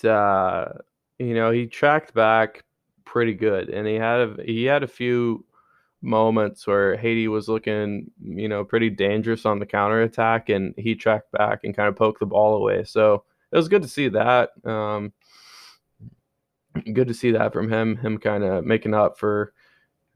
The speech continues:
uh, some of our mistakes, and then, you know, being able to track back and, and, and thwart the,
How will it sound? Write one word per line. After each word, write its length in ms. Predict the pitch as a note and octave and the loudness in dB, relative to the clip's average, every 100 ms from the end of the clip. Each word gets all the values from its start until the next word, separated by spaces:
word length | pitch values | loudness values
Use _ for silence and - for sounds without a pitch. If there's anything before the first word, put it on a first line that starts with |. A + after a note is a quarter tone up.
| - | -16
uh, 220 | - D2+ - | -10 -10 -4
some 200 | - A2+ | 0 2
of 60 | |
our 180 | A2 G#2 | 4 2
mistakes, 600 | G2 - A2+ A2+ - - | 0 2 4 2 0 -6
and 140 | G#2 | -2
then, 380 | G#2+ G#2 G#2 G#2 - | 0 0 0 -6 -8
you 120 | A2 | -8
know, 360 | G#2+ G2+ F#2+ - - | -6 -6 -6 -8 -6
being 180 | G#2+ G#2 | -4 -2
able 180 | G#2 | 0
to 80 | F#2+ | -2
track 360 | - G#2+ G#2 - | 0 0 0 -2
back 360 | G#2 G#2 G#2 G2+ | -2 -2 -4 -4
and, 380 | G2+ G2+ G2 - | -4 -4 -6 -6
and, 340 | G#2+ G#2 G2+ - - | -6 -4 -6 -10 -10
and 280 | A2+ A2+ - | -8 -8 -4
thwart 400 | G2+ G2+ G2+ - | 0 2 2 2
the, 260 | G2+ G2 | 2 2